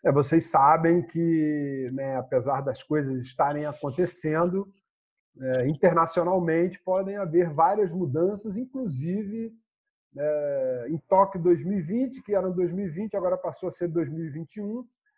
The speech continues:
É, todos nós sabemos que o vôlei de praia é um show na Olimpíada, né? Normalmente é arena lotada, tem essa participação intensa da torcida. Eu acho que essa é uma situação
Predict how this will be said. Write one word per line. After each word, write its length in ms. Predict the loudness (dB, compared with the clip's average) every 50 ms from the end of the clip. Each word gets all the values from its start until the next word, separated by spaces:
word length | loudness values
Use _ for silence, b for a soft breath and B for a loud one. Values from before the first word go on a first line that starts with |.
| _ _ _ _ _ _ _ _ _ -12 -6
É, 240 | -2 -2 -2 -2 -2 -2
todos 240 | 0 0 0 0 -2 -2
nós 200 | -2 -2 -2 -2
sabemos 600 | -4 -4 -2 -2 0 0 0 -2 -4 -6 -8 -10
que 340 | _ -10 -8 -8 -6 -8 -8 -8
o 80 | -4
vôlei 240 | -2 0 0 0 0
de 100 | -2 -4
praia 680 | -8 -4 -2 0 0 0 0 0 -2 -2 -4 -6 -8 -12 -14 -18 _ _ _ _ _ _ _ _ _ _
é 100 | -6 -4
um 140 | -4 -4 -4
show 420 | -6 -10 -4 0 2 2 2 2
na 100 | 0 -4
Olimpíada, 680 | -4 -6 -6 -8 -10 -10 -10 -8 -8 -8 -6 -8 -8 -10
né? 420 | -10 -10 -14 -14 -14 -16 -16 -18 -18 -20 -20 -20 -20 _ _ _ -20 -20 _ _ -10
Normalmente 680 | -8 -6 -6 -6 -6 -6 -6 -8 -10 -10 -10 -8 -8
é 580 | -8 -6 -8 -8 -10 -12 -14 -14 -18 -20 -20 -20 -20 _ _ _ _ _ _ _ _ _ _ _ _ _ _
arena 400 | -12 -10 -8 -6 -6 -6 -6 -6
lotada, 1160 | -4 -4 -4 -4 -6 -8 -8 -4 -2 0 2 2 2 0 -2 -4 -6 -8 -8 -8 -10 -12 -12 -12
tem 80 | -12
essa 200 | -12 -12 -12 -12
participação 580 | -10 -8 -10 -10 -10 -10 -12 -12 -10 -10 -10 -10
intensa 440 | -10 -10 -8 -8 -8 -8 -8 -10 -10
da 140 | -10 -10
torcida. 600 | -10 -12 -14 -16 -16 -16 -12 -10 -8 -8 -6 -6
Eu 60 | -6 -6
acho 160 | -8 -8 -8
que 80 | -8
essa 200 | -8 -8 -8 -8
é 20 | -10
uma 100 | -10 -10
situação 720 | -12 -12 -10 -10 -10 -10 -14 -14 -12 -10 -10 -10 -10 -14